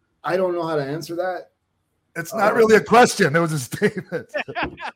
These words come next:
Speaker 1: I, I didn't expect to hear that. Um, I, I don't know what it was or what it is. I, I think I was in the right place at the right time. When Mexico was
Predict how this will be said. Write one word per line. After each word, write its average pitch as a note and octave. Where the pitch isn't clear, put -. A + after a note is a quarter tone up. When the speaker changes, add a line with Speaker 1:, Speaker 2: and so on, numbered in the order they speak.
Speaker 1:
I, E3+
I D3
didn't F3
expect D#3+
to D3
hear E3
that. E3
Um, C3
I, F3+
I -
don't G3
know D#3
what D#3
it C#3
was C#3+
or B2
what B2+
it A#2+
is. D3+
I, B2
I C#3
think F3
I F3+
was D#3
in C#3
the A#2
right C#3
place C#3
at A2+
the A#2+
right B2
time. D3+
When D3
Mexico G3+
was C#3+